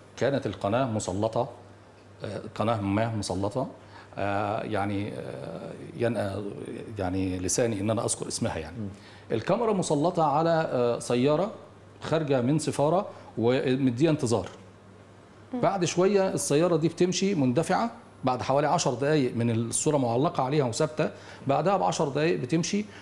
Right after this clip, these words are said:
Speaker 1: وبتقتل ناس في الطريق. طيب، أنت كمحلل للصورة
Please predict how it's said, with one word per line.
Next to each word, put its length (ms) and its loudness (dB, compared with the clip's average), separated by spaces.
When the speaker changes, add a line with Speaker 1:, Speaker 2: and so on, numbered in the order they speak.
Speaker 1:
وبتقتل 420 0
ناس 300 -4
في 80 -2
الطريق. 340 0
طيب، 220 0
أنت 200 0
كمحلل 880 0
للصورة 480 2